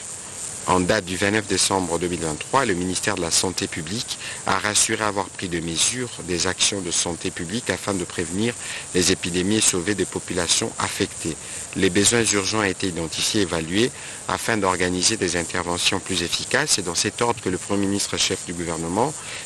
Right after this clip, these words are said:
accompagné du ministre de la Solidarité et des Affaires humanitaires, effectuera dans les heures qui viennent une tournée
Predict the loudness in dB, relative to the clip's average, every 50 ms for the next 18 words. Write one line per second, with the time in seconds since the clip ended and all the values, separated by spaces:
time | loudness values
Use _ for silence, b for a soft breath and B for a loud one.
0 | B B 0 0 2 4 2 2 2 2 0 2 2 2 2 2 2 0 -2 -2
1 | 0 0 0 0 2 0 0 0 0 0 0 2 0 2 0 0 -2 0 0 0
2 | 0 0 -2 -4 0 0 0 0 0 -2 -2 -4 -2 -2 -2 -2 -2 -2 -4 -4
3 | -4 -2 -4 -4 2 4 4 4 4 0 B B B B B B B B -2 0
4 | 2 0 0 0 0 0 4 4 4 4 4 2 0 0 0 -2 0 0 0 0
5 | 0 0 -2 -4 -6 -6 -2 0 2 2 2 0 -2 -2 -4 -2 -2 -2 -2 0
6 | 0 0 -2 -2